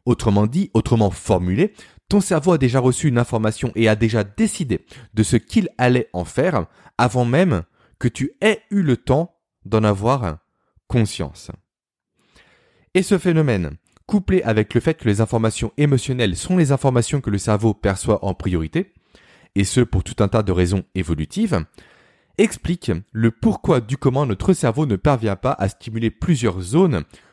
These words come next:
pour analyser une information de façon neutre. En fait, pour être plus précis dans mes propos, ce n'est pas qu'il ne le fait pas.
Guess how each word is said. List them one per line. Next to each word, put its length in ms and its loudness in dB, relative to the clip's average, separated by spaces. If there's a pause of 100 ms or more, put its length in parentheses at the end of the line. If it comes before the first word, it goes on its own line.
(140)
pour 260 2
analyser 580 2
une 140 -4
information 500 -2
de 120 0
façon 340 -6
neutre. 320 -10 (1600)
En 120 -2
fait, 320 0 (200)
pour 180 0
être 180 -4
plus 180 -4
précis 340 0
dans 100 2
mes 120 2
propos, 320 0 (200)
ce 140 -4
n'est 60 4
pas 140 0
qu'il 180 -2
ne 80 0
le 120 4
fait 240 -2
pas. 380 -12